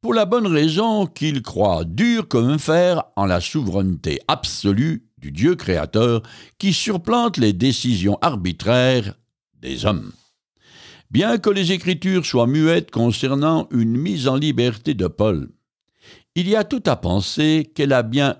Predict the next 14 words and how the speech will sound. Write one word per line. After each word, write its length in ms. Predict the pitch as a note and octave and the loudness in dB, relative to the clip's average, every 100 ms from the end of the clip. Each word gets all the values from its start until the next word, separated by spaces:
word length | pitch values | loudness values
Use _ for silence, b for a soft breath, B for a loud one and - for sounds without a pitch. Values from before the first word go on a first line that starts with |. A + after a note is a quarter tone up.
| - | 0
eu 120 | C3+ | 2
lieu 380 | A#2+ C3 E3+ D#3+ | 2 2 2 0
puisque 500 | A#2+ G#3+ - - - | -2 -4 0 -2 0
quelques 400 | G#3 D#3 D3+ A#2+ | -4 -2 -2 0
années 180 | G#2+ | 0
plus 200 | D#2 D#2+ | -2 -6
tard, 420 | E2 G#2 G#2+ A2+ G#2+ b b b _ | -2 0 2 0 -4 b b b _
il 160 | F#3 | -2
est 200 | G#3 G#3+ | 0 2
à 100 | C#3 | 0
nouveau 340 | D3 D#3+ D#3 E3 | 0 2 2 2
emprisonné 580 | B2+ F#2+ A#2+ G2+ G#2+ A2+ | 2 0 -2 0 2 2
à 100 | E2+ | 0
Rome, 480 | D#2 G2 C3 G#2 | 0 0 0 -2